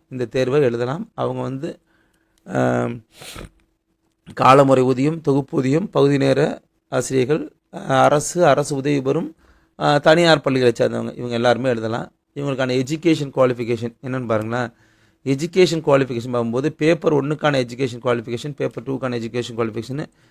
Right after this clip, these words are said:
ரெண்டா பிரிச்சிருக்காங்க. So, இதுல வந்து பேப்பர் ஒன்னுக்கான எஜுகேஷன் குவாலிஃபிகேஷன் பார்த்தோன்னா, ஆ, பொதுவா வந்து ஸ்-, இந்த ஒர்க்கிங் டீச்சர்ஸை பொறுத்த வரைக்கும்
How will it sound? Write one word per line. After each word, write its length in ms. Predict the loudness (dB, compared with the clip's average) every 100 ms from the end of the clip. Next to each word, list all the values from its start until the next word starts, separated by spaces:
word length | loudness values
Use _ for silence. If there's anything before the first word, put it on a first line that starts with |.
| _ _ -6
ரெண்டா 260 | 2 4
பிரிச்சிருக்காங்க. 720 | 4 -2 -2 0 0 -2 -8 -14 _ _ _ _
So, 200 | -2 4
இதுல 140 | 6
வந்து 560 | 6 4 4 2 2 -6 _ _
பேப்பர் 380 | 0 0 0 2
ஒன்னுக்கான 840 | 2 4 0 4 4 4 2 -2 -6
எஜுகேஷன் 500 | -10 -6 -2 -2 0
குவாலிஃபிகேஷன் 380 | 0 0 -2 -6
பார்த்தோன்னா, 500 | -4 -4 -4 -4 -6 _ _ _ _ _ _ _ -4
ஆ, 720 | 0 2 4 2 0 -2 -4 -12 _ _ _ -4 2
பொதுவா 280 | 6 6
வந்து 380 | 6 2 -2 -2 -10
ஸ்-, 440 | -20 -16 -14 -14 -18 _ _ _ _ _
இந்த 640 | -8 0 4 6 6 2 -2 _ -20 -20 _ _ _ _ _ _ _ _ _ _ _ _ _ _ _ _ _ _ _ _ _ _ _ _ _ _ _ _ _ _ _ _ _ _ _
ஒர்க்கிங் 280 | 2 4 2
டீச்சர்ஸை 300 | 0 2 2
பொறுத்த 280 | 2 2 0
வரைக்கும் 280 | 0 -2